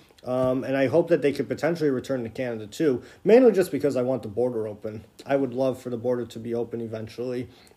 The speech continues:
Um, but it's all up to, uh, the prof-, it's all up to the medical professionals in terms of the situation and also the government officials as well. Um, uh, I really don't have anything else to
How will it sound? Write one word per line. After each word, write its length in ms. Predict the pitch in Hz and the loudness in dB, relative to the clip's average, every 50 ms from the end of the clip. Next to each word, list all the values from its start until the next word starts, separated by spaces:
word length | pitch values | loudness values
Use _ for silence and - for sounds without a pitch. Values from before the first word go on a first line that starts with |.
| _ - | _ -10
Um, 360 | - 120 120 120 120 127 120 | -6 -6 -4 -4 -4 -6 -6
but 360 | 113 - 131 123 120 117 - - _ - - _ - | -2 0 0 0 0 -2 -6 -18 _ -20 -20 _ -12
it's 240 | - 131 117 - - | -10 -10 -6 -2 0
all 300 | 143 139 131 127 - 135 | 2 2 2 2 0 0
up 220 | 131 131 131 - | -4 -4 -4 -8
to, 380 | - - - 135 135 131 127 127 | -16 -10 -4 -2 -2 0 2 2
uh, 320 | 127 127 123 123 123 120 113 113 | 2 2 2 0 -2 -4 -6 -6
the 240 | 107 123 123 120 117 | -4 -4 -2 -2 -2
prof-, 400 | 113 - - 120 - 135 123 90 | -6 -8 -12 -8 -6 -6 -6 -6
it's 140 | - 113 - | -6 -6 -4
all 160 | 131 127 131 127 | -2 0 0 0
up 100 | 117 - | -2 -4
to 100 | - 135 | -6 -6
the 100 | 123 123 | -4 -4
medical 360 | 123 123 127 135 135 135 131 | -2 -2 -4 -4 -4 -6 -8
professionals 840 | 113 127 120 - 131 127 127 - - 131 127 123 113 127 120 - - | -10 -10 -8 -6 -6 -6 -6 -8 -10 -10 -8 -8 -8 -10 -10 -12 -12
in 160 | 123 117 113 | -12 -12 -12
terms 340 | 117 - 123 127 127 110 - | -12 -10 -10 -10 -10 -10 -10
of 100 | 120 117 | -10 -10
the 60 | 117 | -12
situation 760 | 113 - 127 120 - - 131 131 120 113 - - 131 123 120 - - - - _ | -12 -12 -14 -14 -10 -6 -6 -4 -4 -6 -6 -6 -8 -8 -8 -10 -16 -20 -18 _
and 140 | - 120 123 | -8 -4 -4
also 220 | 123 120 113 - 127 | -4 -4 -4 -4 -6
the 100 | 113 117 | -6 -4
government 420 | 107 127 123 113 123 127 123 117 | -2 -2 -2 -2 -4 -4 -4 -6
officials 480 | 113 - - 123 113 - 113 113 110 - | -6 -4 -4 -4 -4 -4 -4 -4 -4 -4
as 160 | 110 110 - | -6 -6 -6
well. 420 | 117 127 127 120 113 104 110 110 - - - _ - - - | -4 -4 -4 -2 -4 -6 -8 -12 -16 -20 -20 _ -20 -14 -8
Um, 480 | - 127 127 131 131 127 127 127 123 120 - - _ _ _ _ _ _ _ _ _ _ _ _ _ _ _ _ _ _ _ - | -4 -2 0 0 0 0 0 -2 -4 -6 -10 -16 _ _ _ _ _ _ _ _ _ _ _ _ _ _ _ _ _ _ _ -4
uh, 300 | 143 147 143 139 135 127 | -2 0 0 0 -2 -2
I 80 | 131 147 | 0 2
really 240 | 151 165 170 175 165 | 4 6 8 6 6
don't 160 | 151 156 147 | 6 4 2
have 180 | 147 156 147 147 | 0 0 2 2
anything 420 | 147 143 139 - - 143 143 143 - | 0 0 0 -2 -2 -4 -4 -4 -4
else 240 | 139 139 143 139 - | -4 -4 -4 -4 -6
to 160 | - 131 | -8 -10